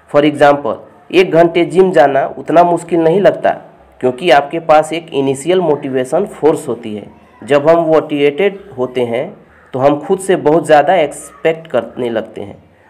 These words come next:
हम सोचते हैं कि मैं कुछ दिन एक घंटे जिम गया हूँ, तो अब मैं daily एक घंटे जिम जाऊँगा। लेकिन कुछ दिनों बाद हमारी new habit बनने से पहले ही वो initial motivation ख़त्म हो जाता है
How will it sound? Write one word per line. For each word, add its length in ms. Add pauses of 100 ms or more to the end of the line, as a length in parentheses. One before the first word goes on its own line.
हम 140
सोचते 360
हैं 200
कि 100
मैं 260
कुछ 120
दिन 200
एक 220
घंटे 340
जिम 320
गया 200
हूँ, 280 (380)
तो 60
अब 120
मैं 260
daily 320
एक 120
घंटे 320
जिम 260
जाऊँगा। 400 (360)
लेकिन 380
कुछ 180
दिनों 300
बाद 240
हमारी 380
new 240
habit 480
बनने 280
से 160
पहले 360
ही 180
वो 220
initial 500
motivation 640 (100)
ख़त्म 280
हो 140
जाता 280
है 200